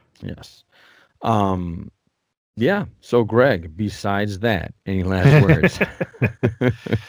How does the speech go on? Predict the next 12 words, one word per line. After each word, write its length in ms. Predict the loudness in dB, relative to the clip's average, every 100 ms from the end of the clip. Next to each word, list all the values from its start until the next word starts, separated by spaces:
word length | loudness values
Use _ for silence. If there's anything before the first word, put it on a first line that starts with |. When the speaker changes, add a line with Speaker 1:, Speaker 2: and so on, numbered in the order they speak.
| -14 -16 -14 -8
Speaker 2:
Yeah, 600 | -4 2 2 2 -2 -10
especially 760 | -16 -16 -16 -8 -6 -6 -6
when 160 | -6 -6
you're 160 | -6 -8
dealing 460 | -8 -8 -6 -6
with 160 | -6 -4
your 80 | -6
spouse 420 | -8 -12 -10 -12
and 80 | -12
you're 280 | -12 -14 -18 _ -10
<laughs> 160 | 0 2 2 0 -4 -8 -20 -20 -20 -14
and 100 | -10